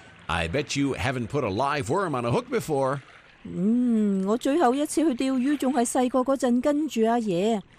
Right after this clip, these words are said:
Speaker 2: 嗰陣時都係我阿爺幫我準備魚餌嘅。我最怕掂呢啲喐嚟喐去嘅蟲仔啦。
Speaker 1: Okay, fine.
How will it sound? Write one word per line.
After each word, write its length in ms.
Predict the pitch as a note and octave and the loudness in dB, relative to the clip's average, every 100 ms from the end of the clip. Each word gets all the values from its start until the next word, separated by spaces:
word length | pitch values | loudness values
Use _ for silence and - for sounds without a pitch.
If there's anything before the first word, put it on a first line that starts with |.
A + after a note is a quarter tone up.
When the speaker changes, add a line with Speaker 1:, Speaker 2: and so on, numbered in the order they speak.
| - - | -20 -6
Speaker 2:
嗰 100 | A3+ | -2
陣 240 | A#3+ B3 | 0 0
時 220 | - F#3+ | 0 -2
都 160 | C4+ D#4+ | -2 -2
係 160 | A3+ | 0
我 140 | A3 A3+ | 2 2
阿 60 | A#3+ | 2
爺 260 | G#3+ F3+ | 2 0
幫 180 | F#3 D4 | 0 -2
我 100 | C4+ | -2
準 180 | A3 A3+ | 0 0
備 100 | B3+ | 2
魚 220 | A3 F#3+ G3 | 0 0 0
餌 180 | G#3 | 2
嘅。 180 | G#3+ C4 - - - - | 2 0 -2 -18 -20 -14
我 80 | C#4 | -4
最 200 | D4 C#4 | -2 0
怕 260 | D4+ C#4 C4+ | 2 0 0
掂 180 | D4 | 0
呢 180 | C#4+ D#4 | 0 0
啲 240 | D#4+ D#4 E4 | 2 2 2
喐 20 | |
嚟 120 | G3+ G3 | 0 -2
喐 0 | |
去 300 | C4 - A#3+ | -2 -2 0
嘅 40 | A#3 | 0
蟲 260 | B3 G3 | 0 -2
仔 160 | G#3+ A3 | 0 0
啦。 220 | C4 A3+ - - - - - - | 0 -4 -8 -20 -20 -20 -20 -6
Speaker 1:
Okay, 300 | A#3+ E3+ D3 | -2 -2 -2
fine. 500 | - A3+ C#3 D#2+ | -2 0 0 -4